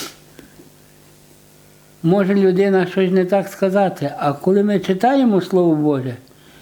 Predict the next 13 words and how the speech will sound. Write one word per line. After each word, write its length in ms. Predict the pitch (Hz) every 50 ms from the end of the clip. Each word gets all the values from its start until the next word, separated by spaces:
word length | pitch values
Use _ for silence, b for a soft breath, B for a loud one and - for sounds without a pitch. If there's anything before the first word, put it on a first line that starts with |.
| B B B B
і 120 | - 175 185
досліджуємо 760 | 180 185 180 180 - 226 247 233 190 185 196 185 180 180 180
його, 380 | 175 175 180 170 185 220 233 226
і 160 | 208 185 165 156 - -
читаємо, 640 | 185 170 - 208 226 226 226 240 254 247 247 233 - - b b b b b b b b b b
там 260 | - 190 202 214 208
вже 260 | 196 196 214 220 220 - - - - 320 302
немає 520 | 262 185 196 214 220 214 208 196 190 185 180
ні 220 | 185 190 208 214
добавки, 720 | 190 196 196 190 208 226 233 240 262 254 - 247 262 262 220 - - B B B B B B B -
ні 260 | 170 170 202 214 208
віднімання 760 | 202 202 202 196 202 202 202 190 180 165 147 147 143 135 131
нема. 340 | 135 135 131 123 123 120